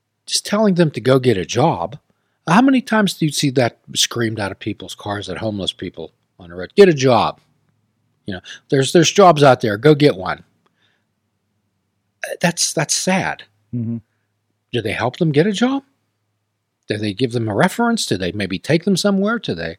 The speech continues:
Speaker 1: do they show them, "Hey, here's a job that I saw. Here's a telephone number. You can use my phone." It's people, it's, it's people helping people. What we want to do is let's put some meaning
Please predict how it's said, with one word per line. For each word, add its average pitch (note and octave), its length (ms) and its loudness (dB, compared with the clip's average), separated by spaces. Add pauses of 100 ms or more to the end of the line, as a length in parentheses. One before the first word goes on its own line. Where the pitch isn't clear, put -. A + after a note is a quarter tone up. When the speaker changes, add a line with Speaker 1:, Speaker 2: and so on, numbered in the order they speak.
(540)
Speaker 1:
do A#2+ 80 -2
they A2+ 120 -2
show B2+ 180 0
them, A#2+ 120 0
"Hey, C#3+ 180 0
here's D#3 240 2
a D3 40 -4
job D#3+ 280 2
that C3 80 0
I A2 100 0
saw. F3+ 400 0
Here's C3+ 240 -2
a G#2 40 -10
telephone D#3+ 420 0
number. E3+ 180 -2
You E3+ 140 -2
can E3 120 0
use C#3+ 160 2
my A2 140 -2
phone." - 300 -10 (3000)
It's - 120 -8
people, B2+ 460 0
it's, C3+ 200 -2
it's B2 200 -4
people B2 320 -4
helping G2 380 -12
people. - 380 -8 (200)
What G3 240 0
we G3 100 6
want F3+ 180 4
to E3 60 -2
do F3+ 200 6
is C#3+ 180 -4
let's A3+ 200 0
put - 240 2
some G2+ 440 -4
meaning A#2 520 2